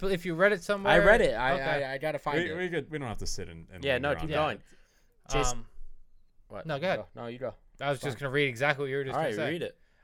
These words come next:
Speaker 1: All right, Chase Edmonds saw seventy-three percent of the opportunities. That's twenty more, twenty-two percent more than he had last year with the Cardinals. Um, he didn't really do all that much,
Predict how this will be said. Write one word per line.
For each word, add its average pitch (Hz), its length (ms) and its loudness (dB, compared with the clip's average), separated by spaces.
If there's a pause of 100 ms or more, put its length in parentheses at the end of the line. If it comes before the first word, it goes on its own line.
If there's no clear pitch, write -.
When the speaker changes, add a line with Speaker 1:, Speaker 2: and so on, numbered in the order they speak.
Speaker 1:
All 139 80 -4
right, 131 160 -2
Chase 180 260 -2
Edmonds 160 280 -2
saw 156 120 -2
seventy-three 143 560 -6
percent 131 260 -8
of 127 60 -8
the 127 80 -4
opportunities. 139 720 -4 (640)
That's - 240 -8
twenty 147 320 -4
more, 135 280 -6 (100)
twenty-two 196 420 -4
percent 151 340 -6
more 147 180 -4
than 135 120 -10
he 120 60 -14
had 131 200 -4
last 123 340 -4
year 127 280 -8
with 113 260 -14
the 107 160 -14 (380)
Cardinals. 147 680 -6 (480)
Um, 113 600 -10 (360)
he 165 100 -16
didn't 208 120 -4
really 143 160 -2
do 151 200 -4
all 185 140 2
that 170 180 0
much, 170 420 -8